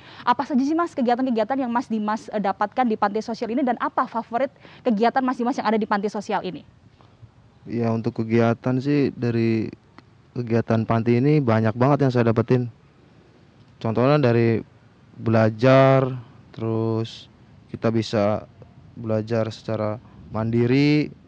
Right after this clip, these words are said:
Speaker 2: buat diri sendiri, terus juga sopan santun, pendidikan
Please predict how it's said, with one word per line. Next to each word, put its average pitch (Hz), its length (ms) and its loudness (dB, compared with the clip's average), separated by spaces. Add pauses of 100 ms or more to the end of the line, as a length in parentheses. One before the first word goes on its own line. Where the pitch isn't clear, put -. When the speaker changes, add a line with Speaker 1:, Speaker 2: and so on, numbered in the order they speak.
Speaker 2:
buat 117 160 -4
diri 117 160 -2
sendiri, 123 640 0 (560)
terus 117 240 -6
juga 110 400 -6 (960)
sopan 113 400 -4
santun, 139 640 -2 (880)
pendidikan 113 720 -6